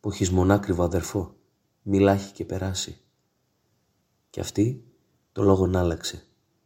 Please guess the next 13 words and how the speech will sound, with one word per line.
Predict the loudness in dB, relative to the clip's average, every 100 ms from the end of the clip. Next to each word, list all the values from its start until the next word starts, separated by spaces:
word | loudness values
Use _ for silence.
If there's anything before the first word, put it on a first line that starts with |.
| _ _
κι | -2
άλλη | 0 0
κατάρα | -2 -6 -4 -2
δίνει. | -4 -4 -6 -14 _ _ _ _ _ _ _ _ _ _ _ _ _ _ _
Αν | -2 2 2 2
τρέμουν | 2 4 4 2 -2 -10
τ' | 0
άγρια | 0 4 2 2
βουνά, | 0 0 2 0 -2 -16 _ _ _ _
να | -8 -8
τρέμει | 0 2 2
το | 0
γιοφύρι. | -2 -4 -2 0 0